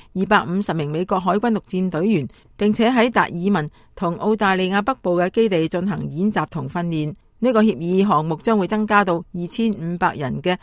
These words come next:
陸海空特遣部隊嘅參與。兩個空軍亦都將會進行更密切嘅合作，包括白宮官員所講嘅美國軍機大幅增加喺澳大利亞北部嘅輪調，以及預先配置補給同設備。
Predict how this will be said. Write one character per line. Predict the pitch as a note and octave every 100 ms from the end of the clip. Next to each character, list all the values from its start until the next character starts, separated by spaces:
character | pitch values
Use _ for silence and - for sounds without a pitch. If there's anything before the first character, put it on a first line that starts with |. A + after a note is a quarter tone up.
| _
陸 | F3+ -
海 | - D#3+ G3
空 | A3+ A#3 A3+
特 | G#3+ -
遣 | D#3 E3 G#3+
部 | G3 D3+
隊 | D3 F3+
嘅 | E3+
參 | D#3+ G3 F#3
與。 | D3 C#3 E3 - _ _ _
兩 | F#3 A3
個 | A3+
空 | C#4
軍 | C4+
亦 | B3
都 | -
將 | B3 B3+
會 | G3+
進 | F#3+ G3
行 | C#3+ D3
更 | - A3+ A#3
密 | G3
切 | - G#3
嘅 | -
合 | G3 -
作， | F#3 E3 - _
包 | - F#3
括 | F#3+
白 | F3+ D3+ -
宮 | G#3 G#3
官 | G#3 G3+
員 | C#3+
所 | D#3 F#3
講 | D#3 E3
嘅 | G3+ E3+ - -
美 | G#3+
國 | B3
軍 | A#3 C#4+
機 | C#4+ C#4+
大 | F#3+ F3
幅 | F#3+ B3+
增 | - A#3+ A#3+
加 | A3+ A3+ - -
喺 | C4+
澳 | C#4+
大 | G#3+
利 | G3
亞 | F#3+ G3+
北 | A#3 -
部 | - E3+
嘅 | E3 F3+ E3+
輪 | - C#3+
調， | - D#3 D#3+ - _
以 | F3+
及 | F#3
預 | F#3+ - F3 F3
先 | F#3 A#3+ B3
配 | A#3+ G3+ F#3
置 | E3+ F3+ F3+
補 | C#3 E3
給 | G#3 A#3+ -
同 | D#3 -
設 | - D#3+
備。 | D3 C#3